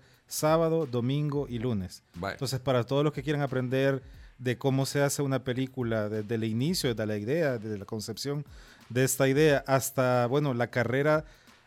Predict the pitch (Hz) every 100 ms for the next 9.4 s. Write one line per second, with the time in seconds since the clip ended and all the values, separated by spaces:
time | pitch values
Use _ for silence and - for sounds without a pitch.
0 | - 131 123 123 117 107 160 - 123 -
1 | 113 123 127 127 - 131 127 131 131 139
2 | 117 127 131 117 123 117 110 117 110 -
3 | 120 117 120 117 113 113 - 123 131 127
4 | 123 123 123 120 - _ _ - - 113
5 | 107 127 120 123 - _ - 156 156 135
6 | 147 - 123 117 110 110 107 101 113 139
7 | 127 131 143 151 131 147 139 123 110 117
8 | 113 135 120 120 113 107 101 113 107 -
9 | 120 135 131 139